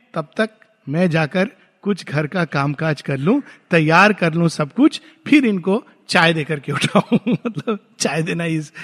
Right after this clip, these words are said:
is, is a kind like things are ready। तो उसी प्रकार से सावित्री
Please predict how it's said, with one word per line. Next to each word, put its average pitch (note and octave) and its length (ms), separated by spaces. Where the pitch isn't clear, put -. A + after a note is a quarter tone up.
is, A3+ 120
is A3+ 260
a B3 120
kind B3 280
like B3+ 220
things A#3+ 400
are A#3 100
ready। F#3 240
तो - 80
उसी D#4+ 440
प्रकार D#4+ 420
से C4+ 160
सावित्री F3+ 680